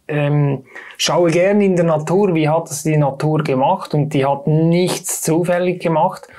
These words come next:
Und anhand von, von dem kann man eigentlich erfahren, in welche Richtung, äh, die Ernährung gehen dürfte.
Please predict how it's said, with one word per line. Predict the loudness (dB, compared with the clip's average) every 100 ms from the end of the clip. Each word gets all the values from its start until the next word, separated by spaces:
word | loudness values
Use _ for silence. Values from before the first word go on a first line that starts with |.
| -18 -16 -16 -12
Und | -4 0 0
anhand | 0 0 0 0 -2 -2
von, | -2 0 0 -2 -2
von | -2 0
dem | 0 0 0
kann | -2 0
man | 0
eigentlich | -2 -2 -2 -4
erfahren, | -4 -2 0 2 2
in | 2 2 2
welche | 2 2 2 0
Richtung, | 0 -2 -2 0 2 2
äh, | 2 0 0 -2 -8 _ -20 -20 _ -4
die | -2
Ernährung | 0 0 2 2 2
gehen | 2 2 0 0
dürfte. | -2 -4 -8 -8